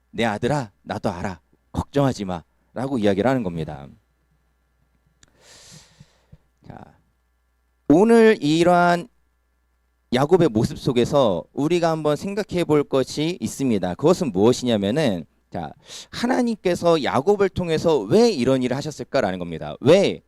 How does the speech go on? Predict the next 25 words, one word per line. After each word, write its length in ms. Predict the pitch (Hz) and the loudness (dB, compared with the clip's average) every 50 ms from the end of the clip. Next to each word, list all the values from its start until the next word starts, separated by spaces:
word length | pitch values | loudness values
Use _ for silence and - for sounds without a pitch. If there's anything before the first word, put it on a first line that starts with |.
| _ _ _ _ _ _ _ _ _ | _ _ _ _ _ _ _ _ _
그냥 160 | - 220 208 | -2 0 0
첫째한테 540 | - - 262 - _ - 240 233 214 202 196 | 0 0 -2 -4 _ 0 0 0 0 0 -2
주-, 120 | - - - - | -2 -4 -8 -6
오른손으로 500 | - 147 175 226 214 190 208 196 185 165 | -2 0 0 2 2 0 0 0 -2 -2
기도해 300 | - 139 127 - 196 160 | -2 -4 -2 0 -2 -2
주고 500 | - - 120 107 - 123 135 147 120 87 | -2 -4 -6 -4 0 0 2 2 2 0
왼손으로 680 | 73 110 151 190 208 - 214 214 202 190 190 185 180 165 | 0 -2 -2 -2 -4 -2 0 0 2 4 4 4 2 2
둘째한테 460 | - 127 127 139 - 175 175 175 165 - | 0 -2 -4 -4 -2 -4 -4 -4 -4 -6
기도해 220 | - 127 139 143 | -4 -4 -2 -2
주면 160 | 127 131 131 | -2 -4 -6
될 160 | - 107 101 92 | -6 -8 -8 -8
텐데 480 | - 107 104 107 113 147 135 104 80 - _ _ _ _ _ - | -8 -8 -6 -2 -2 0 0 -2 -4 -8 _ _ _ _ _ -2
왜 300 | - 156 202 233 240 220 | 2 4 4 4 2 0
굳이 320 | - - 131 123 123 147 | -2 -6 -8 -4 -2 -2
팔을 580 | 143 - - - 185 180 190 196 202 208 202 - - _ 123 | -4 -4 -4 -4 -2 -2 -2 -2 -4 -4 -6 -10 -10 _ -4
요-, 80 | 123 131 - _ - | -4 -4 -6 _ -12
야곱이 600 | 104 101 120 113 147 151 139 135 165 202 214 202 - _ | -10 -10 -6 -4 -4 -4 -2 -2 -4 -4 -6 -8 -10 _
엇갈려서 520 | - 131 - _ - 220 202 190 185 151 165 | -8 -8 -6 _ -4 -2 -2 -2 -2 -4 -6
기도했을까? 720 | - 120 107 110 110 98 - - - - - 80 76 71 _ _ _ _ _ _ _ _ _ _ _ _ _ _ _ _ - | -6 -6 -6 -4 -6 -6 -8 -12 -14 -12 -12 -12 -12 -14 _ _ _ _ _ _ _ _ _ _ _ _ _ _ _ _ -4
사실 320 | 214 233 185 240 233 220 | -2 0 2 4 4 6
우리가 280 | 185 139 127 139 147 143 | 6 6 6 4 2 2
성경을 360 | - - 226 214 214 208 202 | 0 0 -2 0 0 0 -2
잘 380 | - - - - 180 214 226 220 | -2 -6 -4 0 4 4 4 4
보다 280 | - - 123 - 156 | 4 2 2 4 4
보면은 600 | 143 127 120 113 117 120 127 151 180 165 120 95 | 4 2 2 0 0 0 0 0 0 0 0 -2